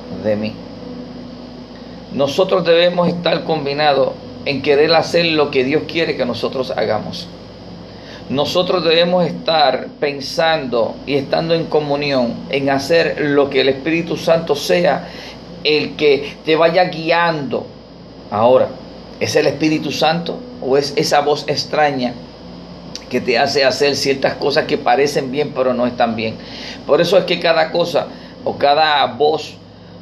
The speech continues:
o cada, este, profecía o cada, eh, supuestamente discernimiento viene de Dios. ¿Qué hay de mí?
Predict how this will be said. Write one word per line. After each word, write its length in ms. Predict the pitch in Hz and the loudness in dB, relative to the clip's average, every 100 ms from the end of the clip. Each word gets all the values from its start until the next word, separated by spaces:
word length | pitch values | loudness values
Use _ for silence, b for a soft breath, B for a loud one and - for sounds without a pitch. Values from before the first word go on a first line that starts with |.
| - | -6
o 160 | 117 113 | -4 0
cada, 880 | 117 147 151 147 139 135 127 - | 2 4 4 4 4 2 0 0
este, 460 | 135 127 123 123 123 | -2 -4 -4 -2 -2
profecía 720 | - 127 135 - 156 139 117 - B B B | -2 0 0 0 -2 -2 -2 -6 B B B
o 140 | - 113 | -6 -2
cada, 880 | 147 147 156 147 143 135 127 113 - 135 | 2 4 4 4 4 4 2 0 0 2
eh, 480 | 131 127 123 120 117 | 2 0 0 -2 -4
supuestamente 680 | 131 147 147 147 151 147 139 | -2 0 2 2 0 2 2
discernimiento 880 | 135 143 127 127 151 151 135 - - - - - - - | 2 2 2 0 0 -2 -2 -6 -6 -12 -16 -16 -16 -6
viene 260 | 107 127 135 | 0 2 4
de 140 | 135 | 4
Dios. 460 | 143 160 180 - - - - - - - - - - - | 4 2 2 -2 -8 -14 -18 -18 -18 -18 -18 -18 -18 -6
¿Qué 160 | 147 165 | 0 2
hay 180 | 175 | 2
de 140 | 170 147 | 2 0
mí? 220 | 156 - | -2 -8